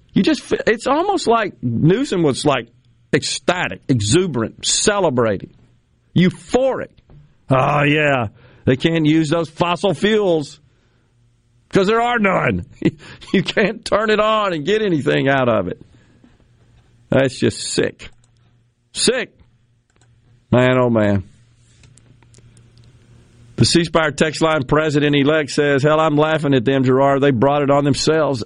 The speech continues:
I, you know, I hear you, and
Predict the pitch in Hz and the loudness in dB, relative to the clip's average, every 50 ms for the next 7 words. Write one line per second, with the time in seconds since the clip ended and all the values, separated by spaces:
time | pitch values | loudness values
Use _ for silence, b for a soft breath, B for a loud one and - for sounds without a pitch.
0 | - - 170 165 - - - - - 151 180 185 208 220 226 226 214 196 185 B | -4 -4 -4 -4 -4 -8 -10 -2 0 2 2 4 2 2 2 2 0 0 -2 B
1 | B B B B B B B - 143 175 233 214 190 190 202 208 196 170 151 151 | B B B B B B B 0 0 2 2 2 2 4 4 2 2 2 2 2
2 | 151 151 - - 147 143 143 147 143 139 135 127 110 - | 2 0 0 0 2 4 4 4 4 2 2 0 0 -4